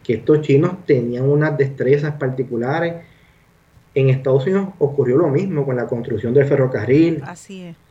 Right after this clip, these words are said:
Speaker 1: En Panamá, eh, yo no sé, ¿verdad? Específicamente qué destrezas eran, pero sí se destacaron en esas secciones que eran las más difíciles: Guayama, eh, Coamo,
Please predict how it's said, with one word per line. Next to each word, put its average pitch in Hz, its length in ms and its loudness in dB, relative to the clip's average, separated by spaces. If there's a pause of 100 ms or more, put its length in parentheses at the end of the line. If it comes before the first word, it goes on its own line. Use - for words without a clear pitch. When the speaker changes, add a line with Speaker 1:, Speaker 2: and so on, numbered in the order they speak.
(160)
Speaker 1:
En 135 200 0
Panamá, 131 640 -2 (420)
eh, 110 340 -6
yo 123 160 2
no 170 160 2
sé, 147 280 4
¿verdad? 185 400 -2
Específicamente 139 1160 -2
qué 131 160 0
destrezas 135 540 -2
eran, 196 320 -6 (380)
pero 120 260 -2
sí - 180 0
se - 140 -2
destacaron 147 800 -2 (480)
en 123 220 -2
esas 160 240 -4
secciones 175 480 0
que - 120 -2
eran 143 140 2
las 143 120 2
más 147 160 0
difíciles: 151 720 0
Guayama, 139 1000 -2 (400)
eh, 110 460 -2 (200)
Coamo, 139 800 0